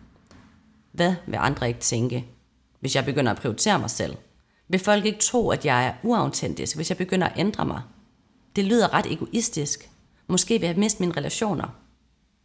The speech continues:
Og det er klart, du har det sådan her. Fordi du er socialiseret til at tro, at din værdi som menneske afhænger af, hvor god du er mod andre.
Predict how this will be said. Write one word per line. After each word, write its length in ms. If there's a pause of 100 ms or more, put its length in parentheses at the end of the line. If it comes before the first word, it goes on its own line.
(240)
Og 80
det 80
er 40
klart, 280
du 60
har 180
det 100
sådan 180
her. 180 (640)
Fordi 560 (180)
du 100
er 100
socialiseret 640
til 100
at 80
tro, 420 (640)
at 140
din 220
værdi 260
som 180
menneske 580
afhænger 420
af, 360 (200)
hvor 220
god 220
du 160
er 140
mod 220 (100)
andre. 360